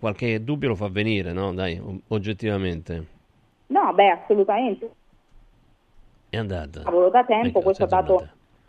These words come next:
Speaker 2: una, un'accelerata, una, una pronta accelerata, mm, ma è un segnale importante quello che, quello che è stato dato, cioè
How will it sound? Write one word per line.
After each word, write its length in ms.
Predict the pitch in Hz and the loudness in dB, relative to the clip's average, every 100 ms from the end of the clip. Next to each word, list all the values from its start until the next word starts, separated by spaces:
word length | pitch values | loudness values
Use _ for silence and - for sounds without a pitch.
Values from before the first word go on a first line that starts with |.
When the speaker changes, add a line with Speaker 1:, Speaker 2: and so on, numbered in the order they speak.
| _ - | _ -4
Speaker 2:
una, 840 | 208 202 185 180 175 175 170 165 - _ _ _ _ _ _ | -2 -2 -2 -4 -6 -6 -6 -8 -12 _ _ _ _ _ _
un'accelerata, 960 | 196 185 185 190 190 190 196 175 175 165 | 2 2 2 2 6 6 4 0 -2 -2
una, 400 | 165 170 165 160 | -2 -2 -2 -4
una 160 | 170 170 | -4 2
pronta 300 | 196 196 190 | 2 4 0
accelerata, 800 | - 220 233 208 208 214 208 - | 0 2 4 4 6 4 4 0
mm, 360 | 196 185 190 196 | -4 -2 -2 4
ma 200 | 240 254 | 4 4
è 120 | 220 | 0
un 160 | 220 - | 0 -2
segnale 380 | 214 233 262 | 0 2 4
importante 800 | 202 202 190 - 226 180 180 180 | 2 2 0 2 0 0 -2 -2
quello 240 | 175 170 165 | 0 0 -2
che, 480 | - 175 170 170 165 | -2 2 2 2 0
quello 180 | 175 165 | 0 0
che 80 | 175 | -2
è 60 | 175 | -2
stato 260 | 165 160 | -4 -4
dato, 400 | 165 160 156 160 160 | -6 -8 -8 -10 -4
cioè 240 | 180 160 | -2 -2